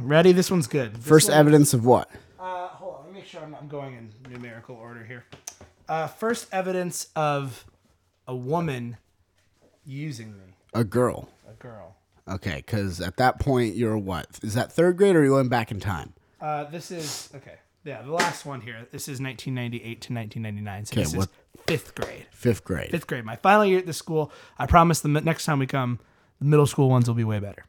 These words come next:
Speaker 1: And well, I'm gonna go through these and see if I can pick out any, like, random memories. There's just not a lot of signatures.
Speaker 2: Yeah.
Speaker 1: Um, so this one, as you can see, has, has, has a
Speaker 2: All
Speaker 1: thing
Speaker 2: right.
Speaker 1: with some, with some things.
Speaker 2: Cool.
Speaker 1: <clears throat> Here it is. Ian.
Speaker 2: Mm-hmm.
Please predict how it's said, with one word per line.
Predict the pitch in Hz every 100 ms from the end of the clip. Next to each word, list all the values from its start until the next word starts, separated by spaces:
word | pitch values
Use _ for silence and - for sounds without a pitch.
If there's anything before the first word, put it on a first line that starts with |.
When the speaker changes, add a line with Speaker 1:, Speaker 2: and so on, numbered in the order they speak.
| _
Speaker 1:
And | 170 190
well, | 185
I'm | 196 196
gonna | 208
go | 190
through | 190 196
these | 180 147
and | 151
see | 160
if | 156
I |
can | 147
pick | 135 143
out | 139
any, | 131
like, | 127 117
random | 120 120 117
memories. | 117 117 120
There's | 131
just | 117
not | 131
a |
lot | 120
of | 107
signatures. | - - 117 98 85 95 90 - - - - _
Speaker 2:
Yeah. | 143 135
Speaker 1:
Um, | 123 120 _ _ _ _ _ _ _ _ _
so | - 180 120 -
this | - 208 -
one, | 147 123 - _
as | 139 117
you |
can | 117
see, | - 107 - _ _ _ _
has, | - 131 107
has, | 143 113
has | 104 139
a | 127
Speaker 2:
All | 202 190
Speaker 1:
thing | -
Speaker 2:
right. |
Speaker 1:
with | 131 123
some, | 127 113 107
with | 120
some | - 107 -
things. | - 101 101 _ _ -
Speaker 2:
Cool. | 143 110 135 240
Speaker 1:
<clears throat> |
Here | 277 262 208 110 - _ - _ _ - 151
it | 147
is. | 110 - - _ _ _ - - _ _ _
Ian. | 160 139 113 101 92 _ _ _ -
Speaker 2:
Mm-hmm. | 123 110 165